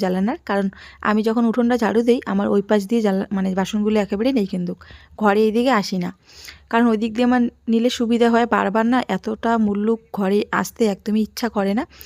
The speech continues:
মানে বাইরের থেকে বাসনগুলো নিয়ে যাই যেন আমার একটু কষ্ট কম হয়। তো বাসনগুলো রাখার পর একটু ঘরটা পরিষ্কার করে নেবো, যেহেতু ঘরটা আমার খোলামেলা আর পাখি না এখানে নোংরা ফেলে, এর জন্য না ঘরটা আমি ঝাড়ু দেই না, ঝাড়ু দিলে সেই নোংরাই হয়ে যায়। তো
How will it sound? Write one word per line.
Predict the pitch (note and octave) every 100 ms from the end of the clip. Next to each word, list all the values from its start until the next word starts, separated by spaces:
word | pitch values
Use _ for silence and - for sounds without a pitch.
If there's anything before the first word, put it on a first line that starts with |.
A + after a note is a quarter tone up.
| - - - _
মানে | G#3 G3+
বাইরের | G3+ G3 G#3
থেকে | A3 A3
বাসনগুলো | G3 - G3+ G#3+ G#3+
নিয়ে | G3+ G3+
যাই | A#3 F#4+ _ - - - G#3
যেন | A3 A#3
আমার | A3 A#3
একটু | B3 A#3+
কষ্ট | G3+ - C4 G3
কম | F3 F3+
হয়। | F#3 - - -
তো | C#4+ B3+
বাসনগুলো | B3+ C#4+ C#4 D4
রাখার | B3+ B3+
পর | B3+ C#4
একটু | C#4 A3+
ঘরটা | G#3+ B3+ B3
পরিষ্কার | A#3+ B3
করে | B3 B3
নেবো, | B3+ B3
যেহেতু | A#3 A#3 A#3 A3+
ঘরটা | G#3 - A3+
আমার | A#3 A#3
খোলামেলা | A3 G#3+ G#3+ G#3+ A#3
আর | A#3
পাখি | G3+ G3 B3 B3
না | C4+
এখানে | A#3+ A#3+
নোংরা | G#3 F#3+ F3+
ফেলে, | F#3 F3 E3+ - - -
এর | A3+
জন্য | A3 B3+ C#4+
না | C#4+
ঘরটা | G#3+ - A3+
আমি | A3 A#3+
ঝাড়ু | G3+ G3+ G3
দেই | G3 G3+
না, | A3+
ঝাড়ু | F#3+ G3
দিলে | G#3 A3+
সেই | - A3 G3+
নোংরাই | F#3+ G3+ G#3+
হয়ে | G3+ G3
যায়। | A#3+ - -
তো | -